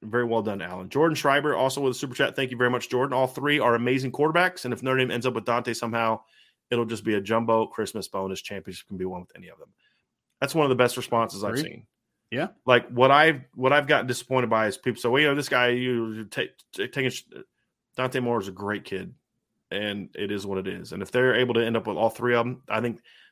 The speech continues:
Speaker 1: which, what do I prefer? That.
Speaker 2: <laughs> Of
Speaker 1: That's what I
Speaker 2: course.
Speaker 1: prefer. That's what I prefer. They're all great players. I just want Notre Dame to get great players, and they just need a big-time quarterback.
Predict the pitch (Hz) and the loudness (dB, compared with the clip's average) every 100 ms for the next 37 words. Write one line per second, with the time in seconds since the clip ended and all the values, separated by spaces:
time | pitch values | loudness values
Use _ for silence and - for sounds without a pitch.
0 | _ 120 139 131 143 156 151 139 131 147 | _ 0 0 4 6 8 6 2 2 4
1 | 170 165 - _ _ _ 101 104 95 - | 4 2 -10 _ _ _ -4 -2 -2 -8
2 | _ _ _ _ _ - - 208 - - | _ _ _ _ _ -10 -6 -6 -8 2
3 | 139 143 151 120 110 220 - 117 - - | 4 4 4 4 4 -2 0 0 -2 -14
4 | - - - _ _ - 113 110 101 101 | -20 -20 -20 _ _ -6 0 2 2 -2
5 | 95 90 87 - - 110 110 110 107 - | -2 -8 -8 -8 -8 -2 2 0 -2 -4
6 | 98 92 - - 62 - - 123 123 131 | -4 -6 -12 -12 -10 -12 -6 -6 -2 -2
7 | 113 117 113 107 110 - 110 - 107 104 | 0 0 0 -2 -6 -4 -6 -6 -4 -4
8 | 101 - 98 92 98 - 104 107 - 95 | -4 -6 -8 -6 -8 -6 -6 -8 -10 -12
9 | 87 90 90 85 - 73 | -12 -14 -14 -14 -14 -14